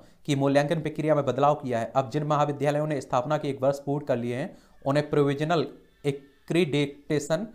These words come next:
मिलेगा। और दीपक सिंह ने बताया कि बा-, यह बात सरोजिनी नायडू शासकीय कन्या स्नातकोत्तर महाविद्यालय में प्रोविजनल एक्रीडिटेशन प्रशिक्षण पर एक दिवसीय कार्यशाला, कार्यशाला को संबोधित करते हुए कही है। उन्होंने कहा, किसी भी शैक्षणिक संस्थान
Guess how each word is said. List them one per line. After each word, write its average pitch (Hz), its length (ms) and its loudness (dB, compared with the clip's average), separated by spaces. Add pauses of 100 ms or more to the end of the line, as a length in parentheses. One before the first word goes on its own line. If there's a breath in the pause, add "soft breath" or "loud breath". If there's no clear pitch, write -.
(240 soft breath)
मिलेगा। 127 480 -2 (400 soft breath)
और 123 140 4
दीपक 151 280 2
सिंह 175 140 -4
ने 180 80 0
बताया 160 240 6
कि 170 360 -2 (240 loud breath)
बा-, - 600 4
यह 147 160 8
बात 147 280 6
सरोजिनी 151 400 0
नायडू 147 240 2
शासकीय 151 340 -2
कन्या 143 340 2
स्नातकोत्तर 131 520 -4
महाविद्यालय 131 500 -2
में 156 180 -6
प्रोविजनल 131 580 0 (520 loud breath)
एक्रीडिटेशन 151 960 0
प्रशिक्षण 156 640 -4
पर 156 160 2
एक 139 200 -4
दिवसीय 143 320 -2
कार्यशाला, 135 460 2 (440 soft breath)
कार्यशाला 135 420 6
को 135 100 -4
संबोधित 131 380 -4
करते 127 240 -2
हुए 110 160 -4
कही 113 220 -8
है। 143 160 -12 (240 soft breath)
उन्होंने 156 300 4
कहा, 175 120 4
किसी 175 280 -2
भी 175 120 -4
शैक्षणिक 165 480 -4
संस्थान 147 540 -2